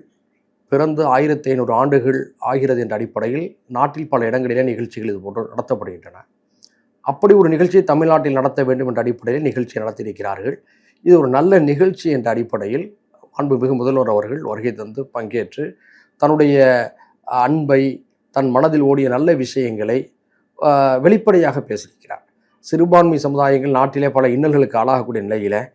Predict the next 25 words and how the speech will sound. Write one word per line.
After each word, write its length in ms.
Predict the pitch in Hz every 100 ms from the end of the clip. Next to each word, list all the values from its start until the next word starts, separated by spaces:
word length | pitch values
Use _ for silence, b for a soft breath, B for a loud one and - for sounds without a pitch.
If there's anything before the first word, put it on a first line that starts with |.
| _ _ _ _
கருத்து 400 | 151 196 196 208
வேறுபாடுகளை 580 | 170 160 156 143 135 127
கடந்து 360 | 135 151 156
அதனுடைய 320 | 160 131 123
தலைவர்கள், 460 | 123 123 135 127 123
அமைப்புகள், 560 | 113 123 117 107 127 - _ _ -
அரசியலை 500 | - 165 175 160 151
எல்லாம் 220 | 160 160
கடந்து 320 | 135 156 160
ஒன்றாக 320 | 139 170 160
இருக்க 260 | 143 135 143
வேண்டும் 260 | 135 151
என்ற 140 | 147 135
விருப்பத்தை 420 | 175 202 208 160
அவர் 120 | 127
சொல்லியிருக்கிறார். 500 | 107 104 87 - - _ _ _ - - _ _
நீங்க 180 | - 123
நல்லா 140 | 139 156
புரிந்து 300 | 135 151 123
பாருங்களேன், 440 | 117 95 92 98 - _ _ -
நீங்களெல்லாம் 440 | 131 131 131 147 131
ஒரே 180 | 131
கூட்டணியில் 440 | 147 143 135 127 120
இருக்க 200 | 110 120
வேண்டும், 440 | 110 104 104 87